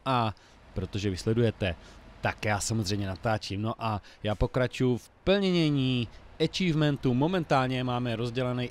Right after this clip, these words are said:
achievement Stavitel flotily. Úkolem je dovést náklad do čtyř přístavů tady na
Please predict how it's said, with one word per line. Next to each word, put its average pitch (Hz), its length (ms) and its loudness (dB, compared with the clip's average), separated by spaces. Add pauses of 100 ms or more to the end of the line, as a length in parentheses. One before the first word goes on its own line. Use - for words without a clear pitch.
achievement 113 580 -4 (500)
Stavitel 123 840 0
flotily. 170 680 2 (380)
Úkolem 147 440 4
je 143 120 2
dovést 131 380 2
náklad 127 440 2
do 113 220 2
čtyř - 680 2
přístavů 123 680 2
tady 120 360 2
na 104 160 -2